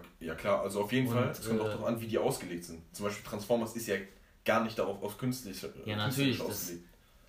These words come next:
Speaker 2: also wenn die Story Obwohl, das will ich auch nicht so sagen, weil das kann man ja auch theoretisch irgendwie noch
Speaker 1: Ja, irgendwo
Speaker 2: durch
Speaker 1: ist
Speaker 2: Tech-,
Speaker 1: auch Kunst,
Speaker 2: nur
Speaker 1: ja
Speaker 2: noch
Speaker 1: klar.
Speaker 2: durch Techniken. Nee, es ist, es ist Kunst.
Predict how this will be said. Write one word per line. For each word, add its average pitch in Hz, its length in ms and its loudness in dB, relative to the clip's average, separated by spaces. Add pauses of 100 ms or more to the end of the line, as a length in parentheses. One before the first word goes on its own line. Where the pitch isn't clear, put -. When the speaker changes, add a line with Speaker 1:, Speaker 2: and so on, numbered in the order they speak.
(120)
Speaker 2:
also 110 260 -2
wenn 113 160 0
die 120 160 -4
Story 120 640 -2 (1800)
Obwohl, 117 240 0
das 113 200 -2
will 123 60 2
ich 113 140 -2
auch 113 100 2
nicht 110 140 -2
so 104 120 -8
sagen, 104 340 -2
weil 95 500 -8
das - 180 -14
kann 104 120 -8
man 98 120 -6
ja 95 120 -8
auch 104 320 -6
theoretisch 120 840 -2 (520)
irgendwie 127 680 2 (640)
noch 101 120 -8
Speaker 1:
Ja, 104 220 4
irgendwo 135 220 4
Speaker 2:
durch 131 60 4
Speaker 1:
ist 127 120 0
Speaker 2:
Tech-, 127 180 6
Speaker 1:
auch - 60 -6
Kunst, 135 380 2
Speaker 2:
nur - 20 0
Speaker 1:
ja - 80 2
Speaker 2:
noch 117 80 0
Speaker 1:
klar. 104 220 6
Speaker 2:
durch 117 200 0
Techniken. 139 640 -2 (500)
Nee, 107 200 -4
es 107 120 -8
ist, - 340 -4
es 104 120 -10
ist 113 160 -8
Kunst. 92 320 -12